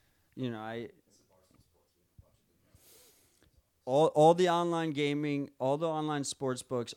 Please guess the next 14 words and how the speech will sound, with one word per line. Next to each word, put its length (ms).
all 200
got, 320
the 100
way 180
they 120
blocked 380
it 140
was 200
Visa 340
and 100
MasterCard 600
and 100
the 40
banks. 440